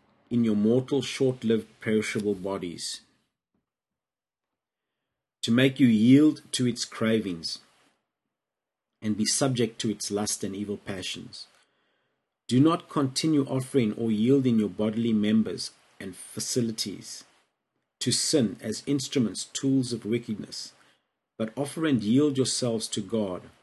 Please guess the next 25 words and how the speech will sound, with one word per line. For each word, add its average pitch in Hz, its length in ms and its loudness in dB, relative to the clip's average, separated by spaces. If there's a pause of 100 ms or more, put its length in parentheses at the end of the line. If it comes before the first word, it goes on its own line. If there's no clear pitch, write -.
(500)
as 95 180 -8
though 120 120 2
you 131 200 4
have 107 140 -4
been 107 160 -2
raised 110 400 0
from 117 200 -2
the 104 60 0
dead 110 360 -2
to 107 80 -8
perpetual 101 640 -8
life, 95 440 -8 (480)
and 101 140 -6
your 104 100 2
bodily 127 420 2
members 117 640 2
and 101 140 -10
facili-, 117 520 -2 (160)
f-, - 200 -14
f-, - 300 -14
faculties 123 680 -4
to - 180 -2
God, 104 320 -4 (400)
presenting 117 600 2
them 87 280 -6